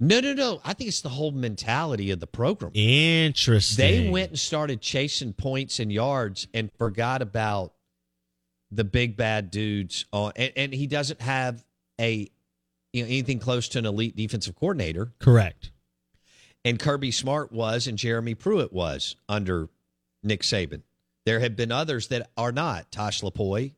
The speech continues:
Speaker 1: the current one, Pete Col-, Golding, you know, Kevin Steele early on. Yeah, I think Steele early on.
Speaker 2: Yeah.
Speaker 1: Early, early,
Speaker 2: Okay.
Speaker 1: early on. Right. Well, I think it was Steele, then Kirby.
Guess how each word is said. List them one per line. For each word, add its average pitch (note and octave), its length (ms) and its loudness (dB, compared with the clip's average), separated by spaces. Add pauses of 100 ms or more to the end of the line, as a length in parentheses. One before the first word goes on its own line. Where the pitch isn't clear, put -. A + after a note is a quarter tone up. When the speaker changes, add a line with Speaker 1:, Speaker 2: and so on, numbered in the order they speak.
Speaker 1:
the F#2+ 100 -4
current G#2 300 -2
one, G2+ 140 0
Pete G#2 220 -2
Col-, G#2+ 400 -4
Golding, G2+ 420 0 (760)
you G#2 100 2
know, F2 200 2
Kevin G#2 380 -2
Steele A2 460 -2 (100)
early G2 320 0
on. G2 180 -2 (480)
Yeah, E2 240 -4 (200)
I F#2 60 -4
think G#2+ 180 -2
Steele F#2+ 300 0
early F2 260 -2
on. E2+ 220 -2 (200)
Speaker 2:
Yeah. G#2+ 100 6
Speaker 1:
Early, F#2 280 4
early, F2+ 320 0
Speaker 2:
Okay. G2+ 100 6
Speaker 1:
early E2 200 0
on. D#2+ 240 -4
Right. C3 180 -4
Well, F#3+ 100 0
I F3+ 60 0
think C4+ 160 -4
it B3+ 40 -6
was C3+ 100 -4
Steele, F3 580 -2
then B2+ 380 -2
Kirby. G#2+ 500 -4